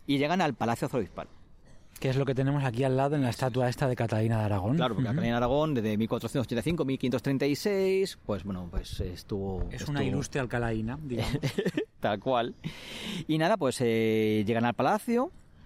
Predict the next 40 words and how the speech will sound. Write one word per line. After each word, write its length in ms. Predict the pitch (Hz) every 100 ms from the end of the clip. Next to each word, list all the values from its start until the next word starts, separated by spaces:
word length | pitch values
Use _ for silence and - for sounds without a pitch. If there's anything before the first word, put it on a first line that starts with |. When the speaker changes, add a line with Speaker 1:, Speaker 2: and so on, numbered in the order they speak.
| - - - -
Speaker 1:
¿vale? 180 | 123 170
Porque 200 | 113 104
además 220 | 104 107
tenían 480 | 104 107 104 104 107
lo 140 | 95 98
que 60 |
hemos 100 | 101
dicho 160 | 101 -
antes, 160 | 120 92
del 140 | 98
clima 220 | 113 107
saludable, 680 | - 107 147 180 165 170 165
la 100 | 117
Universidad 300 | 104 104 120
de 20 |
Alcalá, 400 | 123 165 226 220
etcétera. 360 | 196 233 240 254 - - - - - - - - - -
¿Qué 80 | -
ocurría? 320 | 180 185 107
Que 120 | 95 110
Carlos 300 | 135 160 151
era 160 | 143
muy 260 | 139 131 131
mal 160 | 110
estudiante. 520 | 104 - 85 76 - - - - -
Don 160 | 131 98
Speaker 2:
Ujú. 20 |
Speaker 1:
Carlos 240 | 127 147 143
era 220 | 170 -
un 180 | 117 113
estudiante 320 | 110 127 143 - - -
pésimo, 420 | 135 - 95 90
¿no? 160 | 131 285 - - - - - - - -
¿Y 140 | 147
qué 100 | 143 185
ocurre? 400 | 226 196 110 104 - - -
Eh, 420 | - 123 117 110 110
bueno, 160 | 123
ya 100 | 98
sabes, 160 | 113